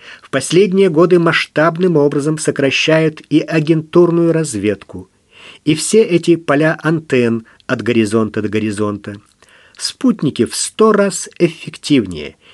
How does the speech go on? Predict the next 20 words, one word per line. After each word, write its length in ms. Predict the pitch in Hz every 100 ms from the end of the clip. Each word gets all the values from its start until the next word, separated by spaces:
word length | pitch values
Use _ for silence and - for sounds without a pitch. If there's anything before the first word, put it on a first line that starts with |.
| _ 135
и 60 |
обходятся 720 | 110 - - 160 95 - 87
гораздо 1000 | 98 104 180 185 135 147 135 101 98 95 -
дешевле. 600 | 110 - - 76 - - _ _ _ _ _ _ _ - - - - - - _ _ _ _
Так 160 | - 190
зачем 360 | 233 226 254 233
нужен 460 | 233 214 151 120
устаревший 680 | 117 - 127 156 - 135 131
Лурдес, 840 | 131 143 156 160 131 90 - - _ _ _
за 240 | 120 127 139
аренду 420 | 147 175 160 151
которого, 460 | 139 - 127 113
между 320 | 107 113 120 -
прочим, 420 | 117 107 110 107
бородатый 560 | 120 127 135 160 147
команданте 880 | 127 123 117 110 104 139 175 170 107
опять-таки 680 | 110 - 131 143 - 165 160
требует 480 | 160 147 117 117 110
кругленькую 680 | 127 131 143 160 156 143 123
сумму — 500 | - 156 160 -